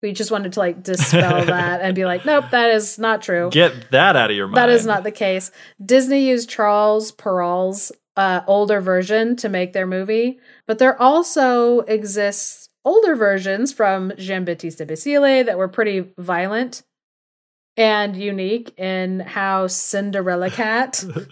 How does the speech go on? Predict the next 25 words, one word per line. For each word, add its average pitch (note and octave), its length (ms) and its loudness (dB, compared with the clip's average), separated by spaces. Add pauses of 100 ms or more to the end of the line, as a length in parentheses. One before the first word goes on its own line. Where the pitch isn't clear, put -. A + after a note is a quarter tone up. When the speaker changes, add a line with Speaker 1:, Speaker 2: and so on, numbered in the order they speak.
(140)
Speaker 2:
<laughs> - 420 -16
Speaker 1:
does A3 300 6
a G#3 60 4
murder. G3+ 580 4
And A#3+ 160 4
don't A#3 180 6
worry, G#3 160 4
it's G#3+ 120 2
not A#3+ 140 6
a, G3+ 200 2
it's A3+ 160 4
not C#4+ 160 8
a B3+ 40 6
real C4 280 8
cat. G3+ 400 2
That A#3 120 6
would A#3+ 120 6
be A3+ 100 8
an G#3+ 80 6
even F#3+ 380 -2
more G3 260 2
incredible F#3+ 400 -4
story. - 380 -12 (160)
Speaker 2:
Yeah. B2+ 300 2
Speaker 1:
Uh, A3 200 2